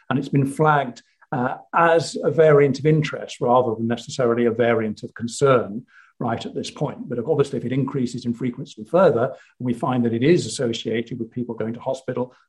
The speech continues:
and perhaps dying, uh, then that, that will be revised. Um, all, all of these things do take a little bit of a time to establish.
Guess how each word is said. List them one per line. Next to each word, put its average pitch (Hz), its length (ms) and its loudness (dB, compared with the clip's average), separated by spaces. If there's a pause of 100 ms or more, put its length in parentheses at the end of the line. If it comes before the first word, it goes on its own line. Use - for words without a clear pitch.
and 123 80 -10
perhaps 113 280 -8
dying, 127 440 -2 (200)
uh, 123 320 0
then 127 240 2
that, 135 240 -4
that 135 200 0
will 120 160 -2
be 123 120 -2
revised. 117 640 -2 (320)
Um, 120 560 0
all, 202 240 8
all 208 240 8
of 185 80 6
these 180 240 2
things 160 240 2
do 170 160 4
take 170 320 2
a 143 40 2
little 175 280 0
bit 156 160 -8
of 143 80 -8
a - 40 -8
time 135 360 -2
to 135 80 -8
establish. 127 720 -4